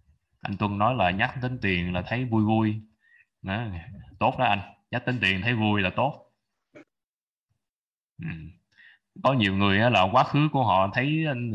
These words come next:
tiền đem tới nhiều cái, cái chia ly cho gia đình quá. Có một cái tâm lý nó đặc biệt lắm. Đó là khi mà các anh chị thương một ai đó,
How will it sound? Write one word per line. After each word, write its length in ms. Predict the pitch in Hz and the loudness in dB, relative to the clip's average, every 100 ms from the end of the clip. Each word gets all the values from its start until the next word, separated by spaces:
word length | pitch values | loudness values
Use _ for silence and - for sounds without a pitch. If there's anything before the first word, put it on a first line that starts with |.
| 107 | -4
tiền 260 | 104 95 98 | -2 0 2
đem 200 | 104 110 | 2 2
tới 160 | 131 143 | 0 0
nhiều 340 | 101 95 92 | 0 0 -2
cái, 100 | 117 117 117 110 | -4 -6 -8 -6
cái 200 | 127 131 127 123 | -6 -6 -6 -2
chia 160 | 120 | 0
ly 240 | 113 117 113 | 2 2 0
cho 80 | 113 | 0
gia 140 | 110 | 0
đình 220 | 110 92 98 | 0 0 0
quá. 200 | 135 - - _ _ _ _ _ _ - - - - _ _ | -2 -2 -14 _ _ _ _ _ _ -20 -20 -20 -20 _ _
Có 100 | 139 | 0
một 160 | 131 95 | 0 0
cái 100 | 139 | 2
tâm 160 | 117 117 | 2 2
lý 140 | 135 | 2
nó 80 | 165 | 2
đặc 160 | 101 - | 0 0
biệt 180 | 101 92 | -4 -2
lắm. 80 | 160 - _ _ _ _ _ - | -4 -6 _ _ _ _ _ 2
Đó 100 | 131 | 4
là 500 | 101 92 87 90 92 | 6 6 6 2 0
khi 140 | 120 | -2
mà 120 | 107 92 | 0 2
các 160 | 131 | 2
anh 160 | 117 107 | 0 0
chị 140 | 92 92 | -2 0
thương 300 | 117 107 107 | 2 2 2
một 140 | 90 | -2
ai 180 | 104 104 | 0 0
đó, 140 | 113 | 0